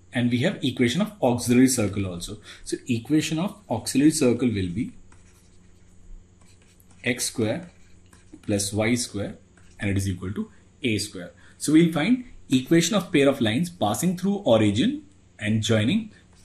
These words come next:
point of intersection of this ellipse and this line. So we'll do that by making the curve homogeneous. So we'll make this curve homogeneous. So we'll write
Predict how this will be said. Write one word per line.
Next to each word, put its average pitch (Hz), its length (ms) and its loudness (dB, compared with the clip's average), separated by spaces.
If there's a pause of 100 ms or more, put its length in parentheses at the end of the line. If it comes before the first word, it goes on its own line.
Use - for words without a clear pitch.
(120)
point 127 280 6
of 120 80 0
intersection 110 500 0
of 240 240 -4
this 123 280 -4
ellipse 107 340 0
and 147 240 -6
this 110 220 -4
line. 95 240 -8
So 107 120 -10
we'll 113 240 -2
do 120 180 0
that 131 260 -2
by 117 120 -2
making 113 440 2
the 107 100 0
curve - 380 -4
homogeneous. 98 580 -2 (340)
So - 140 -2
we'll 117 140 4
make 147 180 4
this 202 160 0
curve 143 300 2
homogeneous. 131 600 0 (840)
So - 180 -6
we'll 101 120 0
write 151 260 -4